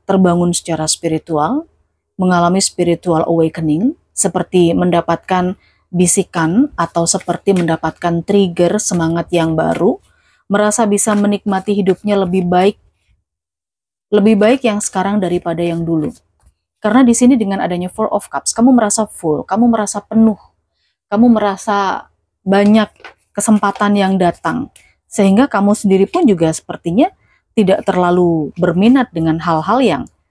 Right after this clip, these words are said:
sudah kamu punyai, sudah kamu miliki. Creative writing. Buatlah waktu untuk sekali-sekali menuangkan ide-ide kamu dalam sebuah jurnal,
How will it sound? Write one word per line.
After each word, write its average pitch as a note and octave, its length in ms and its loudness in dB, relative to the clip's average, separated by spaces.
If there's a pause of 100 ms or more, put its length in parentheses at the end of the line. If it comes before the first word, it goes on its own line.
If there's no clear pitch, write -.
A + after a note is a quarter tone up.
(220)
sudah G3 320 0
kamu F#3 260 -2
punyai, F#3 540 -4
sudah F3 400 -2
kamu F3 240 -4
miliki. F3 560 -4 (1900)
Creative C4+ 480 0
writing. E3 560 -4 (960)
Buatlah A#3+ 480 2
waktu B3 640 -2 (160)
untuk A3 240 0
sekali-sekali G#3+ 1040 0
menuangkan G3+ 880 0
ide-ide F#3 720 0
kamu F#3 320 -2
dalam E3 240 -2
sebuah D#3+ 400 -2
jurnal, E3+ 720 -4